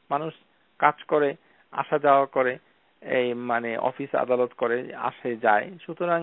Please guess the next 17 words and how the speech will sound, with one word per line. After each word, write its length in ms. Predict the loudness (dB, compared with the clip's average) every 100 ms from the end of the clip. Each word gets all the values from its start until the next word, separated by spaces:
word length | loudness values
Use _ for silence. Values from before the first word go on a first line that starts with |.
| -2
এটি 300 | -8 -6 -8
কেউ 240 | -2 0 0
ট্রাভেল 340 | 6 8 8 4
হিসাবে 400 | 0 -6 -6 -6 -12
গ্রহণ 340 | -10 -6 -6
করে 240 | -4 -4 -4
না 100 | -8 -14 _ _
কিংবা 220 | -12 -8
মনে 240 | -8 -8 -8
করে 200 | -8 -8
না। 100 | -10
সুতরাং 400 | -14 -12 -8 -8 -10 _ _ _ _ _ -16
এখানে 340 | -12 -8 -4 -4 -6 _ _ _
কসর 280 | -6 -4 -4
করতে 280 | -6 -10 -10
হবে 220 | -8 -6
না। 100 | -6